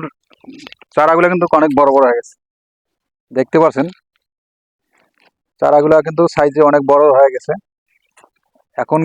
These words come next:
কিন্তু, আহ, বাঁধার, আহ, এই সময়টা,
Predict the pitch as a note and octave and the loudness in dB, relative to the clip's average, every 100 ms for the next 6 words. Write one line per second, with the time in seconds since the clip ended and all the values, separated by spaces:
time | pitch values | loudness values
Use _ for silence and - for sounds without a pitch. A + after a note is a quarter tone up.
0 | D#3 E3 F3 - D3+ C#3+ C#3 C3+ C3 - | -2 0 -2 0 0 2 2 0 -2 -6
1 | _ _ _ A#2 A2 C#3 D3 D3 C3+ _ | _ _ _ -10 -2 0 2 0 -2 _
2 | _ _ - - B2 B2+ B2+ B2 B2 A#2+ | _ _ -20 -8 -4 0 0 0 -2 -4
3 | C3+ C#3 C#3 - C#3+ C#3 C3 | -2 -2 -4 -4 -2 0 -2